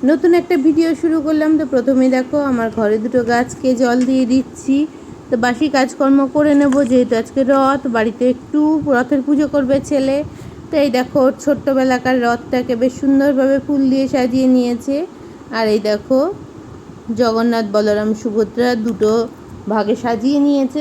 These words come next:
সমস্ত কিছু ওর কাজ করা হয়ে গেছে, ও ওর মতো করে পুজো করে। আর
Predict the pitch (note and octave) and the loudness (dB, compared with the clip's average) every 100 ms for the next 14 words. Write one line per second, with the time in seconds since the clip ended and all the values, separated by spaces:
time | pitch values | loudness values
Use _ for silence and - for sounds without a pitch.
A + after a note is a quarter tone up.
0 | D4+ B3 G#3+ A3 B3+ B3 B3 C#4+ A3+ B3 | -6 -4 -4 -6 -8 -6 -6 -4 -2 -2
1 | B3+ B3 A#3+ - A#3 A#3+ B3 A#3+ A#3 A3+ | -2 -4 -4 -4 -4 -2 -2 -2 -2 -4
2 | A3+ C#4+ F4 - - - - C#4 A#3 D4+ | -4 -4 -4 -10 -16 -10 0 2 4 4
3 | C#4+ D4+ D4+ C4+ D4 D4+ C4+ D4+ C#4+ D4 | 2 0 -2 -2 0 0 0 0 0 0
4 | D4 D4 C#4+ A#3 | 0 0 -2 -4